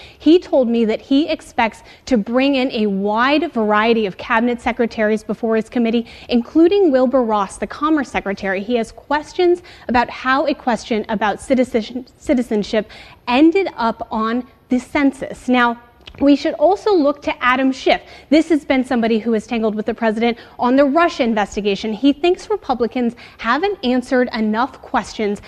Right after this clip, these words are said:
and he has more questions. He looks to open up the Russia investigation. He wants to bring in folks like Michael Flynn before his committee. But there's one more person you should be paying attention to, and that is the House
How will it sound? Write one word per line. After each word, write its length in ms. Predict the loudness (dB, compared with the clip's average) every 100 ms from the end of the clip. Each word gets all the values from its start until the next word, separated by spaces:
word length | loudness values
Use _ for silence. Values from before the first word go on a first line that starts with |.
| -10 -2
and 100 | 0
he 100 | 2
has 160 | 0
more 300 | 0 2 0
questions. 460 | 0 -2 0 -2 -2
He 120 | -2
looks 360 | 0 -2 -2 -6
to 120 | -4 -2
open 320 | 0 0 -2
up 200 | -4 -2
the 100 | 0
Russia 280 | 2 0 0
investigation. 720 | -2 -2 -2 0 0 0 -6 -8 -6 0
He 80 |
wants 300 | 2 2 -2
to 80 | -2
bring 220 | 0 0
in 120 | 2 0
folks 380 | 0 -2 0
like 160 | -2 -2
Michael 340 | -2 -2 -2
Flynn 440 | -4 -4 -4 -2 -4 -8 -4
before 420 | -2 0 2 2 2
his 280 | -2 -4
committee. 580 | -4 -2 2 2 2 0 -6 -20 -20 -2
But 160 | 0 2
there's 180 | 2
one 340 | 4 4 4 4
more 160 | 2
person 420 | 2 -4 -6 -4 -4
you 120 | -4
should 180 | -2 -2
be 100 | -2
paying 300 | -4 -2 -2
attention 460 | -4 -8 -6 -8
to, 260 | -4 -2 -4 -10 -4
and 160 | 0 4
that 180 | 2 2
is 240 | -2 0
the 100 | 0
House 600 | 0 -4 -4 0 0 -4